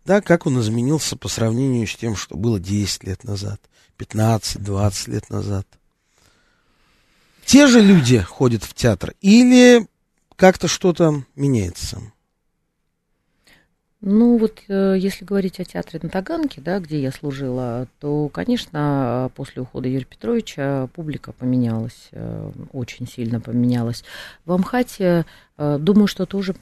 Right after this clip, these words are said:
Speaker 2: м, начинает меняться, начинает, потому что, э, были все-таки, э, м, спектакли,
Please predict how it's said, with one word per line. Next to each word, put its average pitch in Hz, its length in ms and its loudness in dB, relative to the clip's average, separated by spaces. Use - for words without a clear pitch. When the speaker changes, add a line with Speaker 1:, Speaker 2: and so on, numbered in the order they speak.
Speaker 2:
м, 139 560 -2
начинает 147 400 -4
меняться, 165 580 0
начинает, 139 600 -4
потому 131 340 -4
что, 127 440 -6
э, 127 360 -2
были 127 240 -6
все-таки, - 440 -14
э, 113 640 -6
м, 113 240 -2
спектакли, 120 840 -6